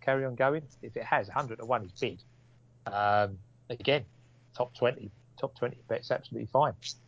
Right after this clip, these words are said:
I don't know if he's gonna miss the cut. I've been going on about him for the last year, and he hasn't done anything until then. Um, who knows?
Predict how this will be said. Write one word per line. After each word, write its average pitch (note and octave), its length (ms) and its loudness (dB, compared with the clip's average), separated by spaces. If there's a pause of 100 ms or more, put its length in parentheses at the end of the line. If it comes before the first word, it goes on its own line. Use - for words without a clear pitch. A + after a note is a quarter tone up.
(100)
I B2 100 10
don't A2 140 4
know G#2+ 160 0
if G#2 60 -6
he's G2+ 100 -4
gonna G#2 140 -2
miss A2 140 -4
the - 60 -6
cut. - 280 4
I've A#2+ 120 2
been A2 100 -8
going A#2+ 200 4
on A2+ 100 0
about G#2 200 0
him G#2+ 100 -8
for G2+ 120 -12
the G#2 40 -4
last G2+ 300 0
year, G#2+ 100 0
and G#2 80 0
he A2 60 -2
hasn't G2 180 -2
done G#2+ 140 2
anything G2 280 -10
until - 260 -10
then. G#2 200 -4 (480)
Um, A#2 340 4 (480)
who D3+ 140 6
knows? D#3+ 400 4